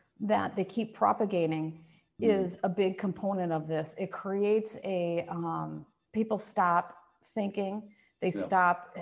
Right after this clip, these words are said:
Speaker 1: critically thinking when fear takes over. And so
Speaker 2: Yeah.
Speaker 1: that's why they keep pumping the fear out there, because it, they know it works.
Speaker 2: Mm.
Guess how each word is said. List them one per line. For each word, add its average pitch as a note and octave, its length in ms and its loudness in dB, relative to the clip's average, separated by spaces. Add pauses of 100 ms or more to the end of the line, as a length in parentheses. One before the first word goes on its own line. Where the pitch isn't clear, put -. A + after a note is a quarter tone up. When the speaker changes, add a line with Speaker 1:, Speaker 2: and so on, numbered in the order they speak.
(140)
Speaker 1:
critically B3 460 4
thinking E3+ 500 -4
when F3 240 -2
fear F#3 800 -2 (120)
takes E3+ 300 -4
over. D3 440 -4 (380)
And G3 120 2
so G3 220 4
Speaker 2:
Yeah. - 60 4
Speaker 1:
that's G3+ 400 6
why F#3+ 240 6
they F3+ 140 0
keep F3+ 280 -6
pumping G3 380 -2
the D#3+ 80 -2
fear G3 400 0
out D#3 240 -2
there, D#3 160 -2
because E3 340 -6
it, F3 260 -2
they F3+ 140 0
know F3 220 2
it - 80 -2
works. D#3+ 500 -4 (640)
Speaker 2:
Mm. F#2 240 -4